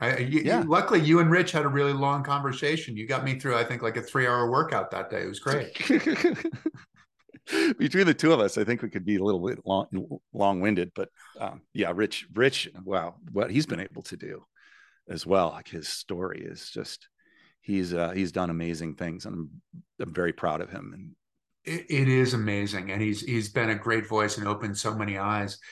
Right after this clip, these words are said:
Speaker 1: I, is that part of the reason for you, this transition from, from sport into life, like, the sport life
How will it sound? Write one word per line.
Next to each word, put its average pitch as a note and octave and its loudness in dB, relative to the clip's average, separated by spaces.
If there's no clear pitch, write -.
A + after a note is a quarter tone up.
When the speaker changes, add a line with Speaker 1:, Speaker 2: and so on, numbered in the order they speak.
Speaker 1:
I, D#3+ -4
is D3+ 4
that - 2
part B3 2
of A3 -2
the G#3 2
reason D3+ 2
for D#3 -2
you, C#3 2
this C3+ -2
transition B2+ -2
from, B2 2
from C#3+ 4
sport A#2+ 2
into C3 -2
life, G2+ 0
like, F#2+ -6
the G2 -2
sport A2+ 0
life A2+ 2